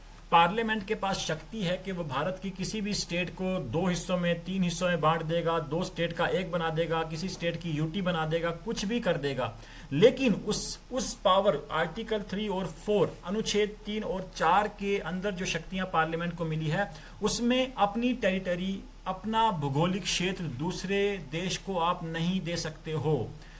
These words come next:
अगर आपको दूसरे देश को अपना कोई area देना है, तो उसके लिए आपको क्या करना पड़ेगा? संशोधन लाना पड़ेगा। article, जो है, थ्री सिक्सटी एट के अंदर, जो है, आप संशोधन लाएंगे और हंड्रेड constitutional amendment, जो है, ये special majority से pass हुई।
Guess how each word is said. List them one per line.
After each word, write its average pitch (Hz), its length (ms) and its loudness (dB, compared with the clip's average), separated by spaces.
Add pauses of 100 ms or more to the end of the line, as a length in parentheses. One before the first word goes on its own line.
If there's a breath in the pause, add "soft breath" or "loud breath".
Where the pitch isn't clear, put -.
अगर 165 200 2
आपको 180 320 -2
दूसरे 170 360 -2
देश 175 260 -2
को - 160 -6
अपना 175 340 -2
कोई 175 280 -6
area 160 260 0
देना 151 280 -2
है, 185 120 2
तो 185 100 -6
उसके 165 280 -6
लिए 160 180 0
आपको 147 380 -2
क्या 156 140 0
करना 151 240 -2
पड़ेगा? 147 480 -2 (240 loud breath)
संशोधन 208 840 4
लाना 180 340 6
पड़ेगा। 165 460 4
article, 160 800 2
जो 156 160 -2
है, 240 320 2 (320 loud breath)
थ्री 220 280 2
सिक्सटी 190 420 -2
एट 165 360 -4
के 170 100 -4
अंदर, 151 320 -2
जो 151 180 -2
है, 151 160 2
आप 147 280 -4
संशोधन 156 520 -2
लाएंगे 143 460 -2
और 175 200 2
हंड्रेड 185 380 0
constitutional 160 640 -4
amendment, 143 500 -6
जो 139 100 -6
है, 165 160 -4
ये 151 60 -2
special 170 420 -4
majority 143 460 -2
से 147 140 -4
pass 147 440 -2
हुई। 233 240 -2